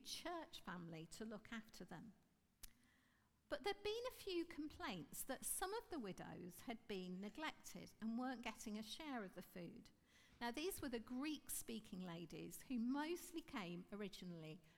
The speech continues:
from outside Jerusalem and maybe found it a bit harder to find their place in that community because most of the people there spoke Aramaic. Things had changed, and the twelve apostles who were leading the church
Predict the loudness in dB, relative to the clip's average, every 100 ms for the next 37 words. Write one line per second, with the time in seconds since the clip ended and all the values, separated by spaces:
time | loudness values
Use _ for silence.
0 | -4 2 4 4 0 -2 2 2 2 0
1 | -4 -10 -4 0 2 0 -4 -8 -8 -10
2 | -12 -20 -20 -2 4 4 6 4 2 4
3 | 4 4 2 -2 -2 -2 2 4 6 4
4 | 2 0 -2 -2 0 4 6 6 4 0
5 | -2 0 0 2 2 0 0 2 2 2
6 | 0 0 0 -2 -8 -12 -6 -2 4 6
7 | 8 6 4 0 -2 -2 -2 -2 -4 0
8 | 0 0 -2 0 -2 -2 0 0 2 0
9 | 0 -2 -6 -14 -20 -20 _ _ _ _
10 | -20 -20 -20 -20 -20 -20 _ 0 4 4
11 | 4 0 2 0 0 -4 -4 4 4 4
12 | 4 4 4 2 2 0 0 0 0 0
13 | 2 2 2 4 2 2 0 -2 0 0
14 | 0